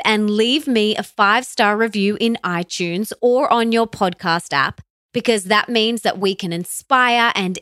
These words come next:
educate even more people together. And it means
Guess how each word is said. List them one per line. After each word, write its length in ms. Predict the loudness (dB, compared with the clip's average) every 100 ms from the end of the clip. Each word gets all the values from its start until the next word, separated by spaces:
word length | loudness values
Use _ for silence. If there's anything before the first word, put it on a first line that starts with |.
| 0
educate 640 | 0 0 -2 0 0 0 0
even 360 | 0 0 0
more 280 | 2 2 0
people 420 | -2 -4 -2 -4
together. 560 | -4 -2 -2 0 -2 -4 _ _ -2
And 140 | -2
it 80 | 0
means 480 | 0 0 0 -2